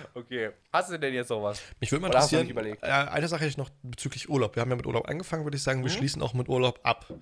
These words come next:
Speaker 1: Hervorragend.
Speaker 2: Was wären so Länder, wo du sagen würdest, da würdest du gerne mal hin?
Speaker 1: Äh, ich find U S A geil,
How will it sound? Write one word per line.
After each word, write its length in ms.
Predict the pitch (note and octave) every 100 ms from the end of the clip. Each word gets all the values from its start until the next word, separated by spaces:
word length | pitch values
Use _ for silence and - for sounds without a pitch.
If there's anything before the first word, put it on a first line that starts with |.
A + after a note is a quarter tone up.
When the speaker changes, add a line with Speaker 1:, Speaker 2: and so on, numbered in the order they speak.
| - - -
Speaker 1:
Hervorragend. 440 | - G2+ G2 F2 B2+
Speaker 2:
Was 340 | D#3 - C#3
wären 260 | C#3+ C#3+ C#3
so 140 | B2
Länder, 400 | C3+ C3 C#3 B2+
wo 60 | B2
du 100 | C3
sagen 440 | B2 B2 B2 D3+
würdest, 260 | C#3 C3 -
da 80 | A#2+
würdest 240 | B2 -
du 80 | B2+
gerne 220 | B2 A#2+
mal 140 | A2 A2
hin? 240 | G#2+ G#2 - - _ _ _ _ _ - - - _ _ _ _ _ _ -
Speaker 1:
Äh, 340 | A#2+ A#2 - - -
ich 140 | -
find 240 | - A#3
U 100 | G3+
S 160 | E3 -
A 200 | A#2+ D#3+
geil, 360 | E3+ F3 A#3+